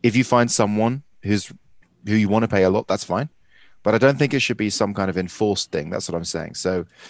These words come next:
it just, it, it, it, it doesn't make sense to be enforced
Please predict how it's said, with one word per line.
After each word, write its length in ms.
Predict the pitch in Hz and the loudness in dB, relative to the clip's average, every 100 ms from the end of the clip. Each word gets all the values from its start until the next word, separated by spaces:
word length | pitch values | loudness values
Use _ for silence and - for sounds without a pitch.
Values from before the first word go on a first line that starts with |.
| - _ - | -20 _ -8
it 60 | 95 | -4
just, 280 | 127 - - | -2 -4 -4
it, 160 | 113 - | -6 -4
it, 200 | 92 104 _ _ - | -8 -8 _ _ -8
it, 160 | 101 _ - _ _ _ _ - | -8 _ -20 _ _ _ _ -8
it 80 | 113 | 2
doesn't 240 | 147 156 | 2 4
make 160 | 139 127 | 0 2
sense 280 | 131 110 - | 2 2 -2
to 100 | 101 | -2
be 160 | 95 | -2
enforced 760 | 95 - 185 135 92 - - | -2 0 2 4 2 -4 -12